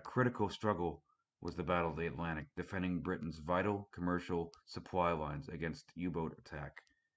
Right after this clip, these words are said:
A traditional convoy system was instituted from the start of the war, but German submarine tactics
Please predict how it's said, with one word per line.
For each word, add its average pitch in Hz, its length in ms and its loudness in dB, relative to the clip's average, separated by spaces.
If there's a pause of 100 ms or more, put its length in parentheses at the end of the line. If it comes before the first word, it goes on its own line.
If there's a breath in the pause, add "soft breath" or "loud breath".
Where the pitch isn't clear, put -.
(1600 loud breath)
A 71 40 -4
traditional 113 800 4 (160)
convoy 120 360 6
system 101 480 0
was 90 280 0
instituted 87 800 -4 (680 soft breath)
from 87 180 -4
the 90 60 0
start 98 360 4
of 92 120 -2
the 90 80 2
war, 80 400 0 (340)
but 76 240 -2
German 110 360 6
submarine 92 680 2
tactics 78 640 -6